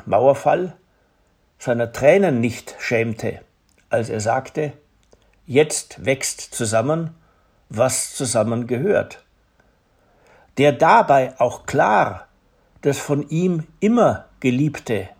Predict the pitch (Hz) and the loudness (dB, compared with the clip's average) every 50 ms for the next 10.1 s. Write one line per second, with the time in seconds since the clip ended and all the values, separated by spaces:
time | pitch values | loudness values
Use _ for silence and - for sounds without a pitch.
0 | _ - 127 127 143 143 - - 120 104 107 110 - - - - 107 113 113 117 | _ 0 2 2 2 2 0 -2 -2 -2 -2 -4 -10 -14 -8 -2 0 0 0 0
1 | 113 110 - 110 107 - - _ _ _ _ _ _ _ _ _ _ _ _ _ | -4 -6 -8 -10 -12 -12 -16 _ _ _ _ _ _ _ _ _ _ _ _ _
2 | _ _ _ _ _ _ _ _ _ _ _ - 131 135 135 - - 156 147 135 | _ _ _ _ _ _ _ _ _ _ _ -2 -2 0 0 -2 0 0 0 2
3 | - 123 135 135 - - 139 123 113 113 120 123 127 151 180 180 - - _ _ | 2 2 0 0 0 -2 -2 2 2 2 2 2 0 -2 -2 -4 -6 -12 _ _
4 | _ _ _ _ _ _ _ _ _ _ _ _ - 120 117 110 120 110 - 113 | _ _ _ _ _ _ _ _ _ _ _ _ -6 -6 -4 -4 -6 -6 -4 0
5 | 120 127 127 - - - 165 190 196 - - _ _ _ _ _ _ _ _ _ | 0 0 0 2 0 0 0 0 -4 -8 -12 _ _ _ _ _ _ _ _ _
6 | _ _ _ _ _ _ _ _ _ - 123 120 - 135 127 117 110 123 123 127 | _ _ _ _ _ _ _ _ _ -4 -4 -2 -2 -2 -4 -2 -2 0 0 0
7 | 127 131 131 120 110 104 110 131 185 190 - - 127 127 123 120 113 - - 107 | 2 0 0 -2 -2 -6 -4 -4 -4 -4 -4 -2 2 2 2 2 2 0 -2 -4
8 | 101 95 - - _ _ _ _ _ 143 143 147 131 113 107 104 95 - - _ | -4 -4 -6 -12 _ _ _ _ _ 0 2 2 2 0 -2 -4 -10 -14 -18 _
9 | _ _ _ _ _ - 98 117 117 107 131 123 113 - 104 101 98 101 101 - | _ _ _ _ _ -10 -8 -6 -6 -2 -2 -2 -2 -2 -4 -8 -8 -8 -8 -10
10 | 92 - | -12 -14